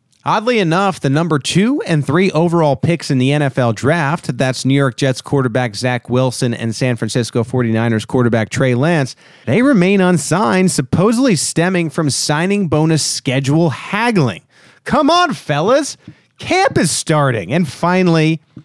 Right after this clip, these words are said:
in a more serious note, I talked about this before, the N F L said that its review of the serious allegations against Deshaun Watson remains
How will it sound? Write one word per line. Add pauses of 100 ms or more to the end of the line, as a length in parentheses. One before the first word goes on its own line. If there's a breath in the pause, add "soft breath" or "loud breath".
(180)
in
a
more
serious
note,
I
talked
about
this
before, (380 loud breath)
the
N
F
L
said
that
its
review
of
the
serious
allegations
against
Deshaun
Watson
remains